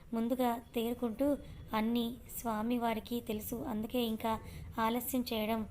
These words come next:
అవసరం లేదు" అని ఆయన చెప్పిన ముహూర్తానికే వీళ్ళిద్దరు పెళ్లి చేసేద్దామని కొంచెం ఆ ఇంటి పెద్దగా కౌసల్య చెప్పడంతో, కశ్యప్ వెంటనే వద్దని అనేశాడు. మానసికి జరగాలని ఉన్నా కూడా కశ్యప్ నిర్ణయాన్ని కాదనడం ఇష్టం లేక మౌనంగా తలదించుకునింది. "ఎందుకు వద్దురా,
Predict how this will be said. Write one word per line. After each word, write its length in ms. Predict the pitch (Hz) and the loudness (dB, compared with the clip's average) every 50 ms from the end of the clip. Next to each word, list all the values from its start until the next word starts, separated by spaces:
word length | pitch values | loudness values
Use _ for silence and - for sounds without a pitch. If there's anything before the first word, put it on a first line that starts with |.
| - - - - - - - | -8 -14 -14 -16 -8 -4 0
అవసరం 340 | 220 220 214 - 254 254 240 | 0 2 2 2 4 4 4
లేదు" 420 | 226 220 214 202 208 220 254 302 | 4 2 2 0 0 -2 -2 -2
అని 260 | 233 220 220 226 247 - | -2 0 0 0 -2 -2
ఆయన 220 | 262 226 220 220 | -2 0 0 -2
చెప్పిన 360 | 214 - 226 208 - 240 247 | -2 -4 -4 -2 -2 0 0
ముహూర్తానికే 580 | 233 214 208 226 214 - 233 226 214 214 - 233 | 0 0 0 -2 -2 -2 0 0 0 0 -2 -2
వీళ్ళిద్దరు 360 | 214 220 208 196 - 233 226 | -2 -2 -4 -2 -4 -4 -2
పెళ్లి 360 | - 233 220 208 226 226 220 - - - - - - - - - | -2 -2 0 0 0 0 -2 -2 -8 -16 -16 -16 -14 -4 2 4
చేసేద్దామని 640 | 254 254 262 285 269 240 208 233 220 214 214 220 220 | 4 6 6 4 4 4 4 2 2 2 2 0 0
కొంచెం 400 | - 226 220 196 - 226 226 - - | 0 -2 -4 -2 -2 -4 -4 -2 -2
ఆ 60 | 240 226 | -2 0
ఇంటి 260 | 220 214 214 214 247 | 0 0 0 -2 -2
పెద్దగా 360 | - 233 196 190 226 226 226 | -4 -2 -2 -2 0 0 0
కౌసల్య 440 | 226 - 226 214 208 - 240 233 220 - | 0 0 0 0 0 -2 -2 -4 -2 -2
చెప్పడంతో, 480 | 233 214 - 220 226 220 214 - 233 226 220 - - - - - - - - | -4 -2 -2 -2 -2 -2 0 0 -2 -2 -2 -6 -12 -16 -16 -16 -6 0 0
కశ్యప్ 360 | 233 233 - - 240 - - | 0 0 0 -2 -2 0 2
వెంటనే 320 | 240 220 214 - 214 240 233 | 2 2 2 0 0 0 0
వద్దని 360 | 220 226 202 185 226 226 220 | 0 0 0 0 0 0 0
అనేశాడు. 440 | 214 214 226 220 - 226 220 233 - - | 0 0 0 0 0 0 0 0 0 0
మానసికి 480 | 233 226 214 220 220 - 254 - 247 | 0 0 0 0 0 -2 -2 -2 -2
జరగాలని 480 | 196 220 208 208 208 226 226 233 233 233 | 0 0 0 0 0 -2 -2 0 0 0
ఉన్నా 300 | 220 220 214 220 220 220 - - - - - - - - - - - | 0 -2 -2 -4 -6 -8 -10 -16 -16 -16 -16 -16 -16 -16 -16 -6 0
కూడా 280 | 240 233 233 220 226 226 | 2 4 4 4 4 2
కశ్యప్ 480 | 226 233 220 214 - 254 247 254 - | 2 0 0 2 2 0 0 0 0
నిర్ణయాన్ని 360 | 226 220 220 226 226 220 220 | 0 0 0 0 2 2 0
కాదనడం 520 | 214 - 220 214 214 214 233 233 233 233 226 | 0 0 0 0 2 2 0 0 0 0 -2
ఇష్టం 240 | 220 - - 240 233 | -2 -2 0 0 0
లేక 420 | 226 214 214 - - 226 220 220 - - - - - - - - - | 0 0 -2 -2 -2 -2 -2 -4 -6 -12 -16 -16 -16 -16 -10 -2 0
మౌనంగా 400 | 240 233 240 240 240 240 233 233 | 2 4 4 4 4 4 4 2
తలదించుకునింది. 880 | 240 240 226 208 220 220 233 202 - - 240 226 220 220 220 233 311 311 | 2 2 0 0 0 0 0 0 0 0 0 2 2 4 2 2 2 0
"ఎందుకు 300 | 226 220 220 240 - 247 | 0 0 0 -2 -2 0
వద్దురా, 440 | 220 214 202 - - 214 208 202 214 | 0 0 0 0 0 0 0 0 0